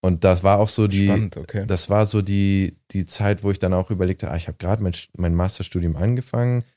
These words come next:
Speaker 1: kann ich das remote dann machen, weil alles ist ja online irgendwie doch,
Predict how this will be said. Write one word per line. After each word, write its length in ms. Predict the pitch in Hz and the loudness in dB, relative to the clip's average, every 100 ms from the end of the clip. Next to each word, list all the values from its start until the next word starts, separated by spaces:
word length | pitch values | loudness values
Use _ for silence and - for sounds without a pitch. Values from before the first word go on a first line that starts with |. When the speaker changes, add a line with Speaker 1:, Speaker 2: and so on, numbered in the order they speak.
| _ _ _ | _ _ _
Speaker 1:
kann 140 | - 95 | -6 -6
ich 80 | - | -4
das 260 | 82 - | -6 -4
remote 480 | 80 80 90 143 165 | 0 2 4 4 2
dann 200 | 131 123 | 0 0
machen, 600 | 123 127 - 123 127 127 | 2 -2 -2 -2 -2 0
weil 140 | 95 90 | 0 0
alles 300 | - 95 92 | 0 -2 -2
ist 180 | - - | -4 -4
ja 140 | 80 | -4
online 560 | - 123 143 139 139 131 | 0 0 2 0 0 0
irgendwie 360 | 127 120 98 | -2 -2 -4
doch, 400 | 87 123 143 - | 0 0 0 -6